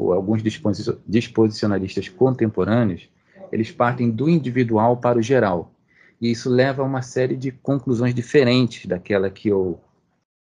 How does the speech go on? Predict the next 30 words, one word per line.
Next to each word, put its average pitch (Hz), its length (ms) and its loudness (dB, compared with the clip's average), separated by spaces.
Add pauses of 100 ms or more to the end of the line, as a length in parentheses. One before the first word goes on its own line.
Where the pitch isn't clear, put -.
(140)
costumo, 101 800 0
é, 92 120 0
desen-, 110 360 -2 (160)
desenvolver 101 560 2
aqui. 113 380 -2 (580)
Eu, 123 260 2 (380)
nós 113 180 0
precisamos 127 760 -2
sempre 147 400 -4
considerar 113 760 -2
essa 113 300 -2
ordem, 90 480 -2
do 95 160 -8
mais 123 360 -2
geral 120 600 -2
para 113 480 -2
o 127 60 -2
menos 110 420 0
geral, 107 400 -4 (300)
ok? 90 360 -2 (1160)
E, 139 420 2
assim, 113 540 -2 (260)
pra, 76 420 0 (140)
pra 160 100 -4
facilitar 160 480 -2
um 110 60 0
pouco 104 260 -2
a 95 60 0
nossa 95 240 -4
compreensão, 90 760 -4